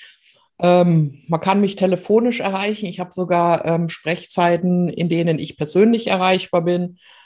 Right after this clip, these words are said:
Und zwar immer werktags von sieben Uhr dreißig bis acht Uhr dreißig und von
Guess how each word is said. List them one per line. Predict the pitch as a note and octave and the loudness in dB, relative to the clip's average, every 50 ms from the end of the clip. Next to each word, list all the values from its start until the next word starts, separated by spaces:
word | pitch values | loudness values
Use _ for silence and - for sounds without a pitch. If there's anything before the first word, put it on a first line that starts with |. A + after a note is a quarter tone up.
| _ _ - | _ _ -12
Und | D#3+ D#3 | -10 -8
zwar | - - D3+ | -2 0 2
immer | - E3+ F3 E3 D#3 | 2 4 2 2 2
werktags | D#3+ D#3 D#3+ F#3 - - - - E3+ E3+ E3+ - | 2 0 -2 -2 -4 -4 -4 -2 -2 -2 -2 -4
von | - D3 C#3+ | -6 -6 -4
sieben | - - A3 A3+ A3 | -2 0 2 2 4
Uhr | E3+ F#3 | 2 2
dreißig | G3 F3 E3 E3+ F3 E3 D#3+ D#3 - | 0 2 0 0 0 -2 -4 -8 -12
bis | - - | -12 -10
acht | - - G3+ G3 - - | -6 -6 -6 -4 0 2
Uhr | G3 F#3 | 2 2
dreißig | - E3+ D#3+ D#3+ E3 E3 E3 F3 E3 - - | 2 0 2 2 2 2 2 0 -4 -4 -4
und | C3+ C#3+ C#3+ C#3 - | -4 -2 -2 -4 -4
von | - C#3+ C#3 C3+ B2+ B2+ C3 | -2 -2 -2 0 -2 -4 -8